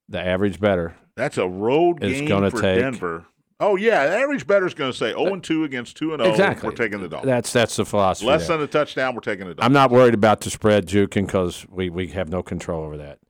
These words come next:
Speaker 2: All right, Denver plus six and a half on the road at Miami.
Speaker 1: Yeah.
Speaker 2: That is against the grain. That's for sure.
Speaker 1: Definitely. And the next one, we, the Atlanta at home.
Speaker 2: Give me the game.
Speaker 1: I mean, uh, uh, Detroit versus Atlanta.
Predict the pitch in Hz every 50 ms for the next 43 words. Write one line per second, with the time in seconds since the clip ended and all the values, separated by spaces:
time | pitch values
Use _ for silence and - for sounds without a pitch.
0 | _ _ - 85 90 113 143 165 - - 82 117 139 156 165 175 160 - - -
1 | 143 139 - - - 147 139 - - 151 127 113 110 127 127 127 120 - - _
2 | _ - 113 131 160 180 170 151 117 101 107 113 127 147 143 131 110 113 113 113
3 | 117 117 110 87 69 - _ _ _ _ _ - - 87 87 120 131 156 165 170
4 | 160 131 160 143 165 170 165 - - 165 131 170 180 175 151 131 - _ _ _
5 | _ _ - 120 123 - - 143 120 - 139 123 101 - - 90 - 101 98 92
6 | - 95 90 87 82 - - _ _ _ _ _ _ _ - 101 98 98 104 104
7 | 101 101 101 101 101 98 98 98 98 110 127 127 - - 143 156 165 190 180 -
8 | _ _ _ _ _ _ _ _ _ _ _ _ _ _ - 90 92 104 95 101
9 | 95 104 101 95 87 - 90 101 110 120 127 127 123 113 101 - - 131 131 135
10 | 143 147 151 151 147 127 - 139 160 151 139 110 117 104 85 69 - 113 113 117
11 | 104 90 85 - - 110 104 90 82 87 - _ _ _ _ _ _ _ - 107
12 | 101 92 85 82 78 - 131 123 - - 131 127 127 123 117 110 117 113 107 -
13 | 113 95 104 - - 95 90 82 78 80